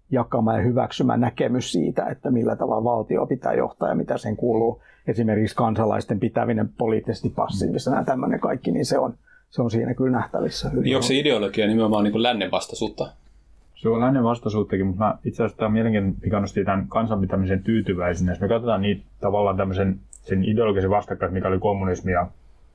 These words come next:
Speaker 3: demokratian välillä silloin kylmän sodan aikana, niin tässä on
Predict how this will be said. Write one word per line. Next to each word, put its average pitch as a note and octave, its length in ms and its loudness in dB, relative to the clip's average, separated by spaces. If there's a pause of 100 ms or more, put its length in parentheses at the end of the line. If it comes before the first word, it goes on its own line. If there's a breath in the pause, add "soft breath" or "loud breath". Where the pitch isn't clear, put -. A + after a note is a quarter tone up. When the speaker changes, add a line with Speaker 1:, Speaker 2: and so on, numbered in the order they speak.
(460)
Speaker 3:
demokratian G2+ 520 0
välillä F2+ 280 0
silloin F#2+ 360 0 (600 soft breath)
kylmän A#2 300 2
sodan F#2 280 0
aikana, F#2 400 0
niin F#2 140 -2
tässä - 260 -2
on A#2+ 260 0